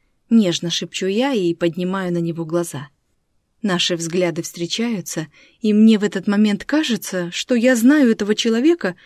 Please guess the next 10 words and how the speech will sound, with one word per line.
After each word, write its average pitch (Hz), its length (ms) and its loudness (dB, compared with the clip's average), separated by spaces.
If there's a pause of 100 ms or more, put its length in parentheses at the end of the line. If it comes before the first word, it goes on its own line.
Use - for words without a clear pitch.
(260)
настолько 247 600 4
хорошо, 220 480 -2
словно 311 500 6
мы 240 160 8
всю 220 240 -2
жизнь 190 400 -2
знакомы. 139 640 -8 (680)
Это 175 460 -2
так 165 220 -10
странно. 196 640 -4